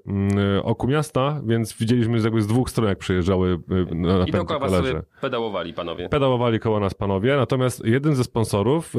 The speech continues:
Speaker 1: była również Telewizja Polska, program pierwszy, i rozdawano takie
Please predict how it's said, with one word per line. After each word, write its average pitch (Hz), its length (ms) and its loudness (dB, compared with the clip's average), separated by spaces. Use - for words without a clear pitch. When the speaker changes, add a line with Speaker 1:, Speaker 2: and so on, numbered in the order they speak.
Speaker 1:
była 131 560 2
również 113 340 0
Telewizja 101 420 2
Polska, 87 460 -2
program 98 300 0
pierwszy, 90 560 -2
i 127 220 4
rozdawano 104 1000 0
takie 101 680 2